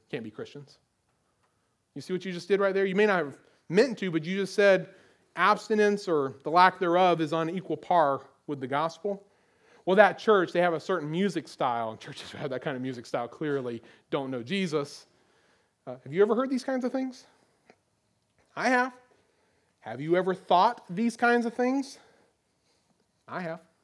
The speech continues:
Maybe not in those two specific examples, but things like that, where we take secondary issues and we raise them up, put them on par with the gospel as, in terms of how we know whether or not someone's a believer or not. What did Jesus say?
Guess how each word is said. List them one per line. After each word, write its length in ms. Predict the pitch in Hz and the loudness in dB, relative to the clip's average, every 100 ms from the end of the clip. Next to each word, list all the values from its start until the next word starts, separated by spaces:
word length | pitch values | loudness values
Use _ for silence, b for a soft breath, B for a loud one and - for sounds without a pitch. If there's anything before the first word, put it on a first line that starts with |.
| _ _ _ _ _ _ _ _ _ | _ _ _ _ _ _ _ _ _
Maybe 220 | 208 185 190 | -2 0 2
not 200 | 180 160 | 0 0
in 40 | |
those 160 | 156 156 | -4 -6
two 160 | 185 | -10
specific 520 | - 151 170 151 151 | -8 -8 -6 -6 -6
examples, 580 | 123 110 156 220 160 156 | -10 -10 -8 -6 -8 -8
but 180 | 156 147 | -10 -6
things 260 | 180 151 143 | -6 -6 -2
like 260 | 196 208 | -2 0
that, 280 | 170 165 - B B | 0 0 -2 B B
where 100 | 196 | 0
we 80 | 208 | 0
take 320 | - 226 - | 4 4 2
secondary 640 | - 233 247 233 208 185 180 | 0 2 2 2 2 0 -4
issues 480 | 240 277 226 202 175 | -6 -4 -4 -4 -4
and 100 | 175 | -4
we 80 | 165 | -4
raise 400 | 147 202 240 202 | 0 2 2 0
them 220 | 214 196 | 0 6
up, 300 | 226 226 - | 4 4 -2
put 80 | 202 | 0
them 100 | 220 | 2
on 200 | 214 190 | 2 0
par 300 | - 202 220 | 0 2 4
with 140 | 214 | 2
the 40 | 180 | 2
gospel 520 | 170 220 220 190 165 | 2 0 -2 -4 -4
as, 100 | 147 | -6
in 280 | - - - | -14 -12 -2
terms 160 | 220 | 0
of 100 | 185 | 0
how 220 | - 190 190 | -2 0 0
we 160 | 190 | 0
know 260 | 180 196 190 | 2 4 6
whether 220 | 185 170 | 4 0
or 40 | |
not 160 | 165 160 | -4 -6
someone's 360 | - 180 175 156 | -4 -4 -2 -4
a 40 | |
believer 380 | 143 165 226 156 | -2 -2 0 -2
or 60 | |
not. 260 | 135 123 131 B B B | -2 -4 -6 B B B
What 140 | 339 | 0
did 140 | 370 226 | 2 2
Jesus 360 | 208 240 240 | -2 -4 -6
say? 260 | - 233 | -6 -2